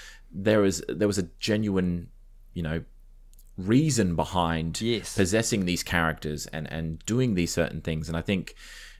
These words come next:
Speaker 1: having that only, you know, twenty to thirty minute period in the demo probably didn't showcase that as much as, you know, when you start getting into the later parts of the game where you have to be very meticulous with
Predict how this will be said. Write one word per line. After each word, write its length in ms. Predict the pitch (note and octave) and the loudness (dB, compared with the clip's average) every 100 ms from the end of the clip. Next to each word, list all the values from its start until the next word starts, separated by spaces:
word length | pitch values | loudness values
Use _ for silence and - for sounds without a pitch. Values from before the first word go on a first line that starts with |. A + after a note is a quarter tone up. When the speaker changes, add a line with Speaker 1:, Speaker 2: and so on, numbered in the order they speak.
| - | -20
Speaker 1:
having 440 | - - A#2+ A2+ | -10 -2 0 2
that 140 | G#2 E2+ | 2 0
only, 260 | - F#2 F2 | 0 0 0
you 160 | D#2 | 0
know, 160 | D#2+ D2+ - - | 0 -2 -4 -10
twenty 320 | - F2 E2+ | -2 0 0
to 100 | D#2+ | -2
thirty 300 | - E2+ D#2+ | 0 2 2
minute 320 | D#2+ D#2 - | -2 -4 -6
period 420 | - F2+ E2+ D#2+ | -2 0 2 0
in 80 | D#2 | -2
the 80 | D2+ | -4
demo 320 | F2 A#2 F#2 | -2 0 0
probably 400 | D#2+ E2+ E2 E2 | 0 -2 0 -2
didn't 240 | D#2 D#2 C#2+ | -2 -4 -6
showcase 560 | - G2+ A2 D#2+ D#2 | -2 -2 0 -2 -2
that 240 | - D#2 - | -2 -2 -2
as 180 | D#2+ E2 | -6 -4
much 300 | E2 - - | -4 -4 -4
as, 320 | D#2 D2+ - - - - - | -2 -2 -6 -10 -20 -20 -12
you 100 | E2 | -6
know, 80 | D#2+ | -4
when 160 | E2 | -2
you 80 | E2+ | -2
start 320 | D#2+ F2+ D#2+ C2+ | -2 0 0 -2
getting 200 | E2 D#2+ | -4 -2
into 380 | D#2+ - D#2 | -4 -4 -4
the 180 | D2+ F2 | -2 2
later 340 | E2+ F2+ G2 E2+ - - | 2 4 2 0 -4 -16
parts 360 | - E2 D2+ - | -6 -4 -4 -6
of 60 | |
the 80 | - | -8
game 320 | D2+ D#2 D#2+ D#2 | -4 -4 -2 -2
where 100 | D#2 | -4
you 80 | |
have 240 | D#2 E2+ - | -4 -6 -6
to 80 | E2 | -6
be 300 | D#2 D#2 - - - - - - - | -4 -4 -6 -14 -20 -20 -20 -20 -14
very 560 | F#2+ G2+ G#2 A2+ A#2 G#2+ | -10 -2 4 6 8 6
meticulous 680 | F#2+ F2+ - - E2+ D#2+ E2+ | 4 -2 -4 0 0 0 0
with 280 | D#2 - | -2 -2